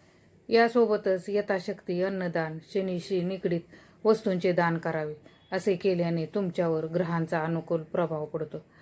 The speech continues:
आणि शनिदेवही प्रसन्न होतात, असे सांगितले जाते. नंबर बारा, शनी प्रदोष व्रताच्या दिवशी भगवान शंकराच्या पूजेत अभिषेकाला विशेष असे महत्त्व आहे.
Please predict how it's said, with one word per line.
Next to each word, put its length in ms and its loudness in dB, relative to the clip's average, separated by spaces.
आणि 240 2
शनिदेवही 680 0
प्रसन्न 480 -2
होतात, 340 -6
असे 240 0
सांगितले 540 -2
जाते. 340 -6
नंबर 320 2
बारा, 340 0
शनी 220 2
प्रदोष 440 2
व्रताच्या 480 0
दिवशी 340 -2
भगवान 560 0
शंकराच्या 580 4
पूजेत 340 2
अभिषेकाला 720 0
विशेष 360 4
असे 260 2
महत्त्व 320 0
आहे. 240 -6